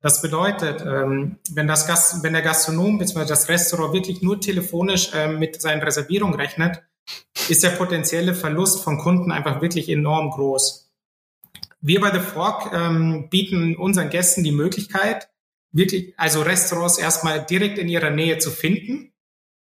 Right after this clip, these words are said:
Dann schaffen wir es, dass sie diese Restaurants auch noch rund um die Uhr, ähm, reservierbar sind, für den Gast auch noch komplett kostenfrei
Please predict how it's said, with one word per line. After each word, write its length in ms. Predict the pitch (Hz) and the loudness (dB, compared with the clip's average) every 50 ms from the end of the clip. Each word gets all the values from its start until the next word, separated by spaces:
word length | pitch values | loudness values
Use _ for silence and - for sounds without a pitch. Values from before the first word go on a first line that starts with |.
| _ _ - | _ _ -2
Dann 320 | 156 175 214 240 226 - | 0 0 2 0 0 -2
schaffen 340 | - - 196 180 - 196 180 | -2 -2 -2 -2 0 0 2
wir 120 | 175 180 | 2 2
es, 100 | 175 - | 0 0
dass 180 | - 170 156 - | 0 0 0 2
sie 180 | 180 170 147 - | 2 0 0 0
diese 280 | 180 190 202 180 175 175 | -2 -2 0 0 0 0
Restaurants 420 | 170 165 - - 175 160 160 160 | 0 0 -2 -2 -2 -2 -2 0
auch 100 | 175 165 | 0 0
noch 200 | 156 147 - 151 | -2 -2 0 0
rund 220 | 185 220 240 214 | 0 0 0 0
um 120 | 208 180 175 | 0 0 0
die 120 | 170 185 | 0 0
Uhr, 280 | 180 165 175 180 180 175 156 | 0 0 0 0 0 -2 -2
ähm, 320 | 151 147 147 143 143 143 | -2 -2 -2 -2 -4 -2
reservierbar 640 | 143 147 139 143 143 131 135 156 196 220 214 233 220 | -2 0 0 0 0 0 0 0 -2 0 0 -2 0
sind, 280 | 214 214 226 247 - - _ _ _ _ _ - | 0 0 -2 -4 -6 -12 _ _ _ _ _ -4
für 140 | - 202 202 | 0 0 2
den 180 | 208 202 190 | 2 2 2
Gast 280 | 185 190 190 - - 190 | 0 0 2 2 2 2
auch 80 | 165 | 0
noch 160 | 165 165 165 - | 0 -2 -2 -2
komplett 360 | 175 160 - - 202 196 - | -2 -2 0 0 -2 -2 -2
kostenfrei 880 | - 190 208 202 - - - 147 - - 139 139 160 180 180 - - | -4 0 2 2 2 2 0 -2 -2 -2 -2 0 0 0 0 -2 -6